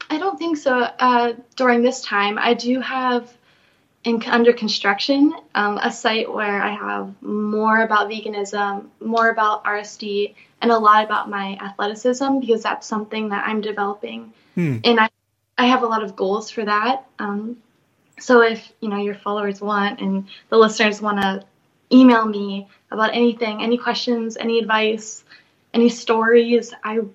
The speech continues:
Speaker 1: would be grateful to read them. Um, my email is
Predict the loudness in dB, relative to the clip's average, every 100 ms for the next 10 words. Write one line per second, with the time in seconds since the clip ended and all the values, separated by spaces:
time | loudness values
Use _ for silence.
0 | _ -16 -4 -2 -2 -10 -4 0 0 0
1 | -2 -2 -2 -4 -4 -4 -2 -2 -2 -6
2 | -8 -6 -6 -8 -6 -2 0 0 -2 -6
3 | -8 -10 -14